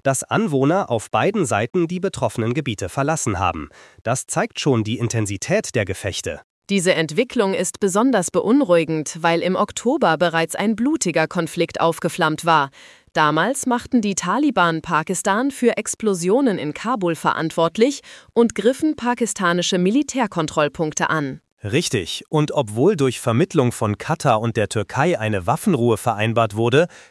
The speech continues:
Speaker 1: kam es zu keiner umfassenden Einigung.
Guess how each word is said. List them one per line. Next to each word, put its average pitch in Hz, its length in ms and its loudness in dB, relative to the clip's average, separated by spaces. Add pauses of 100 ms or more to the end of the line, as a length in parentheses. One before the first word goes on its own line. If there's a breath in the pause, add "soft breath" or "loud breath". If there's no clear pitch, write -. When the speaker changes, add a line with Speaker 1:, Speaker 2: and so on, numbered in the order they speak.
Speaker 1:
kam 165 240 0
es 185 160 -6
zu - 180 -4
keiner 143 480 -2
umfassenden 135 600 0
Einigung. 113 600 0